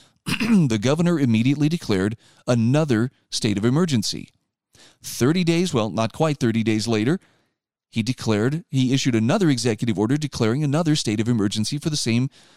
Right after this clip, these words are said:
uh, disaster. Now, here's where it gets interesting, because in the Utah Code,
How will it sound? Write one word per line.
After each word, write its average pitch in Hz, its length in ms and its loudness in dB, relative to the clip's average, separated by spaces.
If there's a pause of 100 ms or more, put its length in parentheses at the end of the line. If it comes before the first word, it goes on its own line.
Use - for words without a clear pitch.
(140)
uh, 98 140 -4
disaster. 131 720 -4 (1600)
Now, 123 80 4
here's 208 240 2
where 202 100 0
it 160 60 -2
gets 160 220 0
interesting, 127 380 0
because 117 360 -2 (340)
in 139 140 0
the 120 60 2
Utah 202 340 -2
Code, 120 480 -2